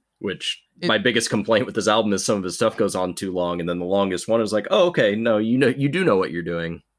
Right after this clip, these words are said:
Speaker 2: Yeah, 'cause there's fi-, there's five parts to a twenty-five minute song, which is appropriate.
Speaker 1: Yeah,
Speaker 2: And
Speaker 1: about
Speaker 2: the,
Speaker 1: five
Speaker 2: my,
Speaker 1: minutes
Speaker 2: my,
Speaker 1: a piece.
Speaker 2: my notes take a, take a page and a half on this one.
Speaker 1: Oh my God,
Speaker 2: But
Speaker 1: mine
Speaker 2: I
Speaker 1: only
Speaker 2: won't
Speaker 1: take up, like, half a page. I didn't wanna
Speaker 2: Well, the
Speaker 1: describe each individual <laughs> part.
Speaker 2: Yeah,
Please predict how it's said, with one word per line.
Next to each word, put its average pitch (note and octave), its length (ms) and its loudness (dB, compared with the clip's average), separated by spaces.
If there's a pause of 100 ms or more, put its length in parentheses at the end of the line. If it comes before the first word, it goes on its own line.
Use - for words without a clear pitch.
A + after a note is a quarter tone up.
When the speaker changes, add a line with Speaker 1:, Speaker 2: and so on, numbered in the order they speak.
(120)
Speaker 2:
Yeah, F#3 280 2
'cause D#3 180 0
there's D3 160 0
fi-, D#3+ 220 -2
there's D#3 260 2
five D3+ 260 4
parts D#3+ 320 0
to C3+ 200 2
a C3 40 0
twenty-five C3+ 300 0
minute C3+ 140 2
song, C#3+ 220 2
which C3 160 0
is D#3 180 -4 (240)
appropriate. D3 580 2 (320)
Speaker 1:
Yeah, F3 160 2
Speaker 2:
And E3+ 100 2
Speaker 1:
about D#3+ 160 2
Speaker 2:
the, E3 80 6
Speaker 1:
five - 160 4
Speaker 2:
my, D#3+ 100 4
Speaker 1:
minutes D#3 140 2
Speaker 2:
my, D#3 120 4
Speaker 1:
a G#2 60 -4
piece. G#2 640 -6 (680)
Speaker 2:
my E3 140 -2
notes D#3+ 200 2
take D3+ 200 2
a, D3 420 0 (120)
take D3 200 0
a C#3+ 60 4
page C#3+ 320 -6
and D3 80 2
a - 40 0
half C#3 380 -4
on C#3 160 -2
this F3+ 200 -2
one. C3 280 -4
Speaker 1:
Oh A2+ 80 0
my E2+ 120 -4
God, - 120 -8
Speaker 2:
But D3 80 4
Speaker 1:
mine C#3+ 80 2
Speaker 2:
I C#3+ 40 4
Speaker 1:
only C#3+ 120 4
Speaker 2:
won't C3+ 100 2
Speaker 1:
take - 160 -2
up, E2 120 -6
like, D#2+ 140 -4
half E2 240 -2
a E2 40 -14
page. D#2+ 480 -8 (200)
I A2+ 80 0
didn't G#2+ 180 0
wanna G#2+ 180 2
Speaker 2:
Well, G3 100 2
the - 60 -2
Speaker 1:
describe F#2+ 360 2
each F2+ 180 -4
individual F#2+ 480 0
<laughs> - 400 -10
part. - 500 -2 (260)
Speaker 2:
Yeah, F3+ 360 2